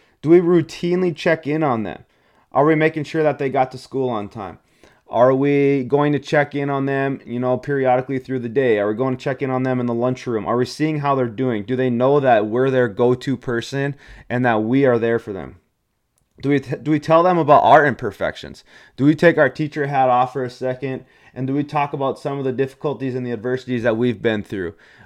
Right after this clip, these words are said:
A lot of the great relationships that I've created with some of my students is letting them know some of the things that I've been through and how we're not that much different from each other. And so by letting them understand that we're human beings and we've went through things,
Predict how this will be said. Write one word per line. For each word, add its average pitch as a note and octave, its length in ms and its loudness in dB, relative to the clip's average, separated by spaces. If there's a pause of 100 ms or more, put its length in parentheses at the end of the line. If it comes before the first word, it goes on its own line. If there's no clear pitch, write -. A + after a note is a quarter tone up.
A - 60 -6
lot C3+ 200 6
of D#3 60 2
the C#3 80 2
great C3+ 240 4
relationships B2+ 580 2
that A#2 80 -4
I've A#2 180 0
created B2+ 280 -2
with A#2+ 100 -4
some A#2 160 -8
of A2 80 -8
my A2+ 160 -4
students A#2 480 -8 (260)
is A#2+ 200 -8
letting C#3 260 -2
them B2 160 -2
know C3 160 0
some B2 220 -10
of A2 80 -8
the - 20 -20
things B2 180 -8
that A2 120 -4
I've G#2+ 180 -4
been B2 140 -6
through C3+ 320 -2
and A2+ 100 -6
how A#2 180 -4
we're A2 120 -2
not A#2 240 0
that A2 180 2
much F#2+ 200 -6
different A#2 340 -4
from F#2+ 180 -6
each F2+ 160 -10
other. F2+ 240 -6 (380)
And A#2+ 100 -8
so C3 180 -2
by A#2+ 100 4
letting C#3+ 380 2
them C3+ 200 0
understand B2+ 720 0
that G#2 160 0
we're A#2+ 260 0
human B2 380 -4
beings A2 380 -4
and G2+ 160 -8
we've A2+ 240 -2
went C3 220 -6
through C#3 160 -4
things, C3+ 480 -8